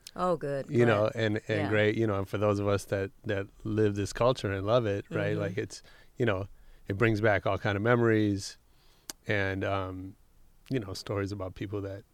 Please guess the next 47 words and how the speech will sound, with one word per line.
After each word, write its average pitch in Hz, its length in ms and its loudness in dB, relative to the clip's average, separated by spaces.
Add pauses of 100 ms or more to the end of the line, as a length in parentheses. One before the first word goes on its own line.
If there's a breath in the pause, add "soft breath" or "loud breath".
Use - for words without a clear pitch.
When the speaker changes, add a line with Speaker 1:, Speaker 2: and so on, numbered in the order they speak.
(120)
Speaker 2:
that 101 120 -8
we 98 100 -10
grew 98 200 -8
up 104 120 -6
to. 98 300 -6 (160)
Speaker 1:
Yeah, 180 380 -4 (140)
and 196 160 -4
some 214 280 -2
that 226 140 -6
people 202 260 -6
aren't 190 160 -2
aware 214 260 -4
of. 131 180 -6
You 147 80 -8
know, 160 120 -8
a 165 40 -8
lot 170 160 -8
of 185 80 -12
people 180 340 -6 (400 loud breath)
never 151 340 -6
knew 165 320 0
that 170 180 -4
there 147 80 -4
was 147 140 -4
actually 156 360 -4
another 151 480 -4 (420)
guy, 147 420 -2
Scott 156 320 -2
LaRock, 143 500 -2
and, 156 240 -4
you 208 60 0
know, 226 100 2
things 240 240 2
like 214 120 6
Speaker 2:
Yeah. 208 80 4
Speaker 1:
that, 202 160 2
stories 196 280 -2
like 180 140 -2
that. 185 140 -2
They're 208 100 -4
like, 151 200 -4
"Who?" 294 340 -2
And 262 80 -2
I'm 196 80 -2
like, 180 200 -2
"Oh 277 280 -2
my 208 160 -8